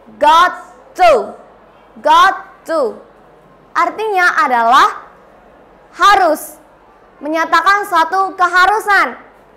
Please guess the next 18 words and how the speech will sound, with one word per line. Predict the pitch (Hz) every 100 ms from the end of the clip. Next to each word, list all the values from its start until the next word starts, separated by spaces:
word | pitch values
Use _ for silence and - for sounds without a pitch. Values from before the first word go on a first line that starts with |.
| _ _ _ -
Misalnya | 294 349 370 381 254 240
dalam | 285 311
kalimat, | 320 339 370 311 - - -
"Saya | - 320 311 349 392 392 403
lapar, | 392 403 415 302 - -
saya | - 285 277 311 359
harus | 359 359 392 359
makan." | 359 381 381 339 233 - - - - - _ - - - - -
I'm | 339 415 427 403 -
hungry, | 349 403 403 403 349 427 135 - - _ _ -
I | 285 233
gotta | 302 359 415 381 -
eat. | 392 370 254 - - - _ - _
Bau | - 302 330 339
kamu | 370 427 466
nggak | 370 359
enak | 403 453 392
nih, | 427